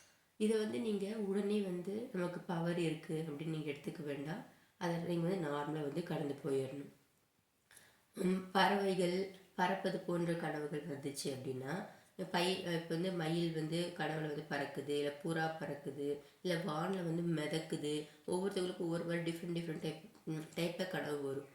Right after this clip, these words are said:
So, அந்த மாதிரி, இந்த மாதிரி பறவைகள் வந்து பறப்பது போன்ற கனவுகள்லாம் வந்துச்சு அப்படின்னா, உங்க மனசு வந்து விடுதலை ஆயிடுச்சு அப்படின்னு அர்த்தம்.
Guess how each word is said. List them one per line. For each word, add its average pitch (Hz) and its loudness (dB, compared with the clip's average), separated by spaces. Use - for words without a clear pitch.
So, - -6
அந்த 202 0
மாதிரி, 170 0
இந்த 170 -2
மாதிரி 170 0
பறவைகள் 165 2
வந்து 147 -2
பறப்பது 151 -2
போன்ற 160 0
கனவுகள்லாம் 147 0
வந்துச்சு 135 -4
அப்படின்னா, 131 -2
உங்க 180 -2
மனசு 170 0
வந்து 170 -2
விடுதலை 190 4
ஆயிடுச்சு 131 -2
அப்படின்னு 139 0
அர்த்தம். 156 -4